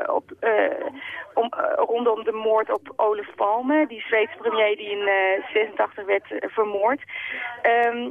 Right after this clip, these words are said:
wat ze ook hebben gezien is dat de dader, ja, heel systematisch, eh, te werk is gegaan. Dus dodenlijsten bijvoorbeeld heeft gemaakt en routes van, eh,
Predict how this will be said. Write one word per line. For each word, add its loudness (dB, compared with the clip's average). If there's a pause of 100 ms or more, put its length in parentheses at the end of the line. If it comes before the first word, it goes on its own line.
(100)
wat 0
ze -2
ook 0
hebben 2
gezien 0
is -2
dat 2
de -16
dader, 0 (340)
ja, 2
heel 0
systematisch, -2
eh, 0 (200)
te -4
werk 2
is -8
gegaan. -2 (320)
Dus 0
dodenlijsten 0
bijvoorbeeld 0
heeft 0
gemaakt -2
en -2 (280)
routes 2 (120)
van, -2
eh, -2